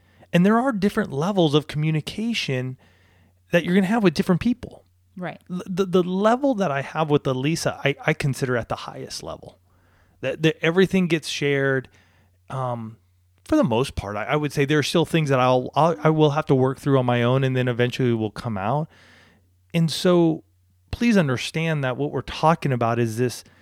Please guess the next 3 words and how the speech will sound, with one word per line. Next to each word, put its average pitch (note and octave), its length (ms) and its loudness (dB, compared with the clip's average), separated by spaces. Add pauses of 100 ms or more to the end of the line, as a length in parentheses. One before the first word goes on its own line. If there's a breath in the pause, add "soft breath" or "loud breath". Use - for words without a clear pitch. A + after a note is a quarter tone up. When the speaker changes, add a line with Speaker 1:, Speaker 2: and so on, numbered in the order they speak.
(500 soft breath)
Speaker 1:
intimate E3 580 2 (420)
conversation, C3+ 800 0
this A#2 200 -4